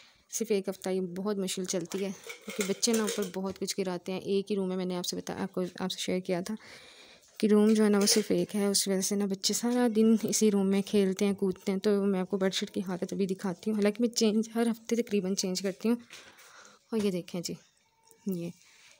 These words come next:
ये दाग आपको नज़र आ रहे हैं ना इस तरह से, क्योंकि बच्चे ऊपर इतना कुछ खाते हैं ना। अब मैंने इनको बिछा के दूँगी, दिया करूँगी यहाँ पे चटाई, ताकि यहाँ पे ये बैठ के खेला करें। अब क्योंकि मौसम हो गया है चेंज, तो उस वजह से ना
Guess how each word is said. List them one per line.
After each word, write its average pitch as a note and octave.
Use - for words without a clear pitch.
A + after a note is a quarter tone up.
ये G#3+
दाग G3
आपको G3+
नज़र G3+
आ G3
रहे G#3
हैं G#3+
ना G#3+
इस -
तरह A3
से, A3
क्योंकि A#3
बच्चे A3
ऊपर A#3
इतना A#3
कुछ A#3+
खाते A3+
हैं G#3+
ना। G3+
अब A#3
मैंने B3+
इनको B3
बिछा A#3
के A3
दूँगी, G3+
दिया G3
करूँगी A3
यहाँ G3+
पे G#3
चटाई, G3+
ताकि G#3+
यहाँ G#3
पे B3
ये A3+
बैठ F#3
के G3+
खेला G3
करें। G3+
अब G3
क्योंकि G3+
मौसम F#3
हो F#3+
गया F#3+
है G3
चेंज, G3
तो G#3
उस G3
वजह G3
से G3
ना A3+